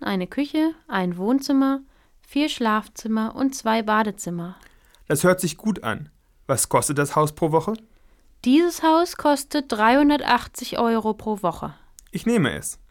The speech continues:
Speaker 1: Sehr gut. Wie heißen Sie bitte?
Speaker 2: Mein Name ist Frank Brunner.
Speaker 1: Und Ihre Telefonnummer bitte?
Speaker 2: Null drei fünf fünf vier fünf acht neun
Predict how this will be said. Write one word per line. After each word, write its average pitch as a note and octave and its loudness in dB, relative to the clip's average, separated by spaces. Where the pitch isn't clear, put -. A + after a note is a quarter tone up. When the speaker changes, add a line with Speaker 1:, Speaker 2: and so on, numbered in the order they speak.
Speaker 1:
Sehr F#4 0
gut. - -10
Wie A3+ 0
heißen C4 2
Sie F3+ -2
bitte? B3+ -4
Speaker 2:
Mein C3+ 2
Name F3+ 4
ist - -4
Frank F#3+ 0
Brunner. C#3 2
Speaker 1:
Und A3+ 2
Ihre A3 2
Telefonnummer G3+ 0
bitte? C#4+ 0
Speaker 2:
Null C#3 6
drei B2 2
fünf C#3 2
fünf F#3 -2
vier - 2
fünf F3+ -2
acht - 0
neun C3+ 2